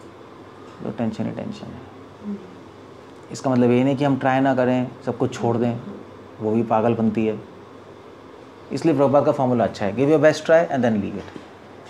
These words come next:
Speaker 1: और कुछ लोग try नहीं करते, पहले ही छोड़ देते हैं।
Speaker 2: हम्म।
Speaker 1: कुछ लोग try करते रहते हैं, छोड़ते ही नहीं, "हम करते ही रहेंगे।"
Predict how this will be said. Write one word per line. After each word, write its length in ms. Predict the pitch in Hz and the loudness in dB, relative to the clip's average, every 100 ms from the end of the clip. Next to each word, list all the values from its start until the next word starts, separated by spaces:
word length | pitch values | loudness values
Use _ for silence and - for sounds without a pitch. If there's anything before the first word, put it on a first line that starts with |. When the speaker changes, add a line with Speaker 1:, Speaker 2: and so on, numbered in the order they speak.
| - - - - - - - - - - | -20 -20 -20 -20 -20 -20 -20 -20 -18 -14
Speaker 1:
और 60 | - | -8
कुछ 180 | 123 147 | -2 0
लोग 140 | 139 | 2
try 220 | 139 143 | 4 4
नहीं 140 | 151 143 | 4 2
करते, 260 | 135 151 | 2 2
पहले 240 | 143 123 127 | 4 4 4
ही 60 | |
छोड़ 180 | 135 127 | 2 2
देते 220 | 127 127 | 0 -2
हैं। 80 | 123 - - | -6 -12 -8
Speaker 2:
हम्म। 240 | 240 214 208 202 - - - | -6 -4 -6 -10 -16 -8 0
Speaker 1:
कुछ 100 | 135 | 2
लोग 100 | 123 | 4
try 240 | 139 147 | 4 4
करते 260 | 151 139 160 | 4 4 4
रहते 240 | 160 156 | 6 4
हैं, 80 | 180 | 2
छोड़ते 320 | 151 139 147 | 4 4 4
ही 80 | 139 | 4
नहीं, 160 | 123 120 - - - - - - - - - - - - - | 4 0 -8 -18 -20 -20 -20 -20 -20 -20 -20 -20 -20 -20 -8
"हम 100 | 131 | -2
करते 280 | 139 131 147 | 0 2 4
ही 60 | 139 | 4
रहेंगे।" 500 | 120 104 104 - | 4 0 -2 -8